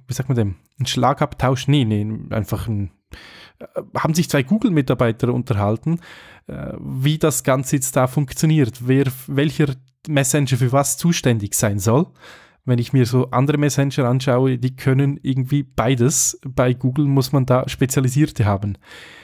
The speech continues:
Das haben sich auch die Jungs und Mädels bei Android Pit gedacht und haben einen relativ längeren Beitrag über die Messenger von Google geschrieben.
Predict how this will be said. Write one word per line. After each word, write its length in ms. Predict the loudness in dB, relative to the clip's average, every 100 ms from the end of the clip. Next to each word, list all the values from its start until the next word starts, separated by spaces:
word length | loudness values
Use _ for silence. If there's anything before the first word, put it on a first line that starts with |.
| -6
Das 160 | -2 0
haben 160 | 0
sich 200 | 0 0
auch 100 | 0
die 140 | 0 2
Jungs 280 | 4 2 0
und 100 | 2
Mädels 360 | 2 2 -2
bei 160 | -2 0
Android 380 | 2 2 0 0
Pit 260 | -2 -2
gedacht 520 | -2 0 0 0 -8 -20 -20 -20 -6
und 200 | -4 0
haben 220 | 0 2
einen 160 | 2 0
relativ 580 | 0 0 0 -2 -4 0
längeren 640 | 2 4 2 2 0 -4 -12 _
Beitrag 540 | -2 -2 0 -2 -2 -2
über 320 | 0 0 -2
die 400 | -4 -8 -6 0
Messenger 580 | 2 2 2 0 0 0
von 280 | 0 -2 -2
Google 340 | -2 0 -2
geschrieben. 640 | -2 -2 0 0 2 0